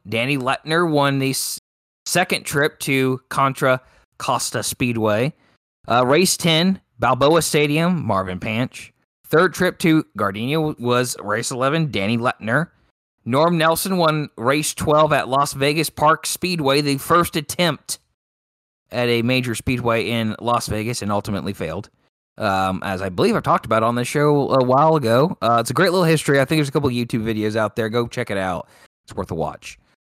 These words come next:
Uh, Chuck Meekins won the penultimate and thirteenth race of the season at the final, fourth and final trip to Gardenia Stadium. And then the season finale was a road course, the only road course of the season,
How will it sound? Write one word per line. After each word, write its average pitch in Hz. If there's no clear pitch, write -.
Uh, 110
Chuck -
Meekins 147
won 139
the 135
penultimate 143
and 123
thirteenth 147
race 131
of 120
the 120
season 147
at 104
the 107
final, 139
fourth 143
and 117
final 131
trip 139
to 120
Gardenia 120
Stadium. 135
And 131
then 170
the 165
season 185
finale 170
was 151
a 165
road 196
course, 147
the 151
only 214
road 247
course 247
of 247
the 233
season, 170